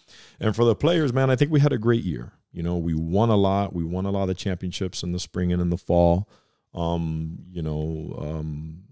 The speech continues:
and just seeing, you know, all the players get better,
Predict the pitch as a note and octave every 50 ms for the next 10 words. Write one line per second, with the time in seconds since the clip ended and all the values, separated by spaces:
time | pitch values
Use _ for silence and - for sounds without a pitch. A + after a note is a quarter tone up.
0 | _ _ _ _ - - - F2 E2+ E2+ E2 E2 E2 D#2+ F#2+ F#2+ - - - A2
1 | A2+ A#2 A#2+ A#2+ A#2+ A#2 A2 G#2 F2+ F2+ G2 G#2 G2+ - - G#2+ G#2 G#2 G#2 G2
2 | F2+ G#2 G2 F2 E2+ G2 G2 G2 F#2+ G2 G2 F#2+ F#2+ F#2+ F#2 F#2 G2 -